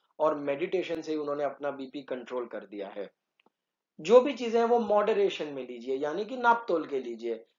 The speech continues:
चाहे वो खाना हो, पानी हो, अल्कोहल हो, इमोशंस हो, मूवी हो, मोबाइल हो, हर चीज को मॉडरेशन में लीजिए। And finally, अगर इन तीन टेक्निक से भी हम हमारा बीपी नहीं कंट्रोल कर पा रहे तो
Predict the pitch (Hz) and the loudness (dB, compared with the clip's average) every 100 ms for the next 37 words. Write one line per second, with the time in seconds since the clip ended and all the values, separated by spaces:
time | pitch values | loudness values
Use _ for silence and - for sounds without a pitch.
0 | _ - 143 151 147 143 139 165 165 160 | _ 0 2 2 0 0 2 4 4 4
1 | 175 170 160 147 156 156 160 165 143 151 | 2 2 2 2 0 0 0 2 2 4
2 | 170 156 160 156 170 151 151 170 - 156 | 4 6 6 4 4 2 0 -2 -2 -4
3 | 147 147 151 151 - _ _ 175 220 233 | -2 2 2 0 -8 _ _ -2 0 2
4 | 220 196 202 190 202 190 180 180 160 147 | 2 4 4 4 6 8 6 4 0 0
5 | - - _ 175 185 185 175 - 165 143 | -2 -20 _ 0 0 -2 -8 -6 -4 -2
6 | 139 139 131 117 117 107 104 101 104 107 | -2 -2 -4 -6 -10 -12 -14 -14 -14 -12
7 | 101 _ _ _ _ _ - 127 131 - | -12 _ _ _ _ _ -10 -8 -8 0
8 | 135 139 165 175 185 185 _ - 147 165 | 2 4 2 0 -2 -6 _ -4 2 4
9 | 165 180 202 185 202 196 196 165 156 156 | 4 0 -4 -4 -4 -4 0 0 0 -4
10 | 170 165 - 147 143 143 143 147 _ _ | -8 -8 -6 -6 -4 -8 -8 -12 _ _
11 | 135 143 156 135 135 135 135 139 135 131 | -4 -4 -4 -6 -2 -2 0 -2 -4 -10
12 | 143 131 123 180 - 160 135 135 120 117 | -10 -8 -8 -8 -4 -4 -4 -4 -4 -4
13 | 113 - 110 113 113 - _ _ 202 233 | -4 -4 -4 -4 -6 -10 _ _ 0 0
14 | - | 0